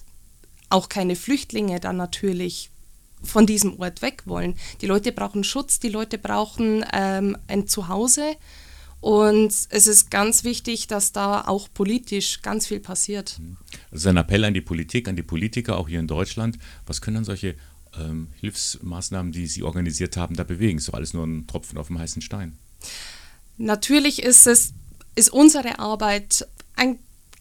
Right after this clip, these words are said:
Speaker 1: kleiner Teil nur, der passiert. Ähm, was wir aktuell machen, ist jetzt erstmal den Menschen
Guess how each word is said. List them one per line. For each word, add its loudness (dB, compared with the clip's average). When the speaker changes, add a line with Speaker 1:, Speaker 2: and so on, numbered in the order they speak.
Speaker 1:
kleiner 0
Teil -2
nur, 2
der -2
passiert. 0
Ähm, 0
was 0
wir 4
aktuell -2
machen, -2
ist 0
jetzt 0
erstmal 2
den 0
Menschen 2